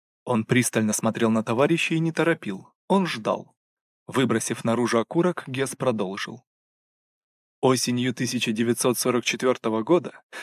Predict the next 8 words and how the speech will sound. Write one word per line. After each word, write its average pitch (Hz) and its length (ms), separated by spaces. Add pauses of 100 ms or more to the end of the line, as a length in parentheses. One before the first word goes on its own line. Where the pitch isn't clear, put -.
(140)
дивизии 131 520
Нортланд 135 520
пришлось 120 420
отступить 135 580 (200)
и 147 180
закрепиться 151 640
северо-восточнее 147 1000
Риги. 113 380